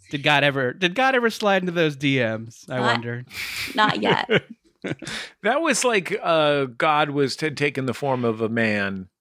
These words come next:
Speaker 3: um, and had befriended someone in
Speaker 2: It
Speaker 3: real
Speaker 2: was,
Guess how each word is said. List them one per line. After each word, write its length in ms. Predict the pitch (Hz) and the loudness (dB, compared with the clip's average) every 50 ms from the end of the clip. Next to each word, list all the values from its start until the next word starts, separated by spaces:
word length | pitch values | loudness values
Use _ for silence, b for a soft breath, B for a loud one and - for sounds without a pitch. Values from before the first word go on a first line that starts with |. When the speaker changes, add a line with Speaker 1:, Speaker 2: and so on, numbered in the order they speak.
| _ _ _ _ _ - | _ _ _ _ _ -2
Speaker 3:
um, 480 | 131 113 110 107 104 104 101 98 107 - - | 0 2 2 2 2 0 0 -4 -8 -6 -2
and 240 | 135 120 113 110 107 | 0 0 2 2 2
had 160 | 107 110 101 | 0 0 0
befriended 480 | 113 110 107 - 123 117 117 127 123 - | -2 -2 0 2 2 2 2 0 -2 -2
someone 380 | - 135 127 127 123 123 131 135 - _ _ - | -2 -2 -2 -2 -2 -2 -4 -6 -10 _ _ -4
in 80 | 247 277 | -2 -2
Speaker 2:
It 80 | 247 | 0
Speaker 3:
real 80 | - 233 | 2 2
Speaker 2:
was, 80 | 294 | 2